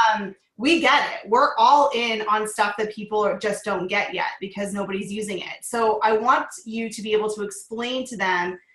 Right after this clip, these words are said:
like, even though you've done business so many years is a different way, and you're referral based, and you have your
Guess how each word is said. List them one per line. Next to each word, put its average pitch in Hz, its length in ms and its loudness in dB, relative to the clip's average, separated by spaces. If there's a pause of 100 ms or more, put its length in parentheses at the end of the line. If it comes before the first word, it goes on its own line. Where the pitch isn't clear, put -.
(260)
like, 220 360 2 (280)
even 320 160 -2
though 294 200 2
you've 254 260 -4
done 233 120 0
business 208 380 2 (320)
so 214 240 2
many 233 140 -4 (100)
years 208 200 -2
is 190 140 -8
a 180 40 -12
different 202 260 -8
way, 190 160 0 (100)
and 196 100 -4
you're 226 220 0
referral 226 340 0 (100)
based, 190 260 -2
and 214 80 -4
you 226 160 -4
have 233 100 0
your 233 140 -6